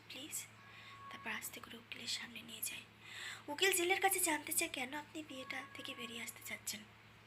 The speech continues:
জিল বলে, "আমাদের বিয়েটা জোর করে দেওয়া হয়েছে, আমরা দুজনের কেউই বিয়েটা মানিনি।" সাক্ষ্য, "এর চেয়ে সত্যি কথাটা বললে সবচেয়ে সহজ হতো না জিল?" জিল বলে, "কোন সত্যিটা তুমি জানতে চাইছো?" সাক্ষ্য বলে, "কেন?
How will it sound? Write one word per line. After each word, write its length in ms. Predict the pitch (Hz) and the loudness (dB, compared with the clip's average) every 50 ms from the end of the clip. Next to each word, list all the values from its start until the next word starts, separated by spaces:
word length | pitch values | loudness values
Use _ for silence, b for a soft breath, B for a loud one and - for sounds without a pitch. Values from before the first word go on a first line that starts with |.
| - - - - - - - - 262 | -20 -20 -20 -20 -20 -18 -16 -12 -8
জিল 160 | 247 262 262 | -8 -8 -6
বলে, 160 | - 285 277 277 | -6 -4 -4 -4
"আমাদের 240 | 262 262 269 277 - | -4 -4 -8 -10 -6
বিয়েটা 260 | - 240 233 240 254 247 | -6 -6 -4 -4 -2 -2
জোর 160 | - - 233 226 - | -2 -2 -2 -4 -10
করে 160 | - - 233 | -10 -10 -8
দেওয়া 220 | 226 220 214 220 | -6 -6 -6 -6
হয়েছে, 340 | - - 226 - - - - - - - B B B B B B B B | -6 -8 -10 -4 -2 -2 -2 -2 -8 -12 B B B B B B B B
আমরা 200 | 302 302 311 381 | 6 6 6 6
দুজনের 420 | 381 - 285 285 - 330 330 359 349 359 | 2 2 2 2 2 2 2 -2 -2 -2
কেউই 320 | - 262 247 277 311 302 | -2 -2 -2 -2 -4 -4
বিয়েটা 320 | 302 247 240 233 - 247 233 | -4 -4 -6 -4 -2 -4 -4
মানিনি।" 380 | 233 220 220 220 214 214 214 - - - - - - - - - | -4 -6 -6 -6 -8 -8 -12 -14 -14 -18 -20 -20 -20 -20 -16 -10
সাক্ষ্য, 360 | - - - 226 - - - - - _ _ _ _ _ _ _ _ _ - | -6 -4 -4 -4 -4 -6 -12 -16 -16 _ _ _ _ _ _ _ _ _ 12
"এর 120 | 294 294 302 | 12 12 12
চেয়ে 160 | - 349 - | 12 10 12
সত্যি 260 | - 311 311 - 339 | 10 10 10 10 10
কথাটা 280 | 339 359 339 - - 370 | 8 8 6 10 10 10
বললে 220 | 359 359 359 381 370 | 10 10 8 8 8
সবচেয়ে 400 | - - 302 302 - - 370 349 | 8 6 6 6 6 4 4 6
সহজ 240 | - 285 269 285 311 339 | 6 4 4 4 4 2
হতো 160 | 339 - 403 | 6 8 8
না 120 | 415 392 | 8 8
জিল?" 220 | 392 - 294 226 175 - - _ _ _ B B B B B B B | 10 10 10 10 10 8 4 _ _ _ B B B B B B B
জিল 200 | - 247 247 254 254 | 8 10 10 10 12
বলে, 260 | 240 226 233 254 294 302 302 | 10 10 10 12 12 12 12
"কোন 200 | - - 302 311 | 10 8 6 6
সত্যিটা 360 | 370 - 370 359 - 381 403 370 | 8 6 4 6 8 8 8 8
তুমি 200 | - 381 370 349 | 8 8 6 10
জানতে 300 | 349 302 277 294 - 311 | 10 10 8 8 6 6
চাইছো?" 320 | - 285 254 247 - 202 185 - - - _ _ _ _ _ _ _ _ - - | 8 8 6 6 6 6 6 4 2 -12 _ _ _ _ _ _ _ _ -4 2
সাক্ষ্য 220 | - 247 - 320 | 2 4 10 12
বলে, 160 | 311 320 330 320 | 12 12 12 10
"কেন? 200 | - 302 294 | 6 4 4